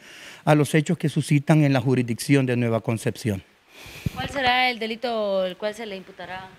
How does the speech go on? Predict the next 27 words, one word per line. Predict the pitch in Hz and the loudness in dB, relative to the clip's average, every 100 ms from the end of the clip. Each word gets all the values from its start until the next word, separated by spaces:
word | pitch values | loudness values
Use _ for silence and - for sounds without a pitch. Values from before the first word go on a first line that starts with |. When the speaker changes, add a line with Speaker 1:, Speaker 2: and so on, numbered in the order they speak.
| - | -16
Speaker 2:
al | 170 170 165 165 - - - - - - | -12 -6 -4 0 0 0 -16 -20 -20 0
Speaker 1:
Bueno, | 127 151 151 135 | 6 8 6 6
de | 151 | 6
momento | 147 131 156 240 196 220 208 220 | 6 6 6 6 4 4 4 2
el | 139 127 | 2 6
acta | 165 185 202 | 6 6 4
de | 175 | 6
remisión | 156 151 139 - 180 165 | 6 4 4 4 6 6
que | - | 4
ha | 139 | 4
hecho | 143 160 - 123 | 4 2 0 -2
el | 110 | 0
personal | 127 - 120 113 143 151 120 _ - - _ | 0 0 -2 4 6 4 2 _ -20 -20 _
de | 123 131 | -2 0
seguridad | - 127 113 110 135 135 | 2 2 2 4 4 6
pública | 175 180 143 131 | 6 6 4 2
que | 117 | 0
procedió | 113 120 - 110 135 | -2 -2 -2 0 2
a | 156 | 4
la | 151 | 2
captura | 139 - 175 196 214 190 - - - - | 0 -2 4 4 4 0 -10 -20 -20 -2
es | - 165 | 4 4
el | 160 147 | 4 4
delito | 143 165 175 147 | 4 4 4 4
de | |
homicidio | 135 127 113 160 147 135 | 4 2 0 0 4 4
agravado | 117 110 107 113 101 | 4 0 2 2 0